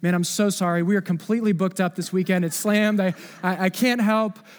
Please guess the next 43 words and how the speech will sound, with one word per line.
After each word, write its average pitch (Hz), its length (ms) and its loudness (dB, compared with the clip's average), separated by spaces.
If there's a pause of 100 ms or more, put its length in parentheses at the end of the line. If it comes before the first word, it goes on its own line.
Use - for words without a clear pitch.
Um, 214 300 4
but 226 120 4
at 247 120 2
least 311 260 2
in 277 120 2
that 254 180 2
instance, 240 360 0
I'm 202 200 2
willing 233 600 2
to, 196 440 2
like, 180 340 -2 (100)
listen, 214 500 0
right? 202 280 0
Like, 190 160 -2
there's 202 160 0
a, 202 80 2
there's 185 220 -2
a 190 60 -2
personal, 185 500 -4 (280)
you 190 80 2
know, 180 120 2
connection 175 480 -2
there. 139 180 -6
But, 131 220 -6
but 175 140 -4
how 180 80 0
about 170 240 -2
this 156 220 -6
third 135 200 -8
one? 127 240 -16 (400)
My 165 140 -2
phone 196 260 0
rings, 180 300 0
and 170 80 -2
on 165 80 -2
the 160 100 -2
other 156 220 -2
end 156 160 -2
of 139 100 -8
it 139 80 -8
is 131 140 -10
my 113 100 -12
child, 131 640 -10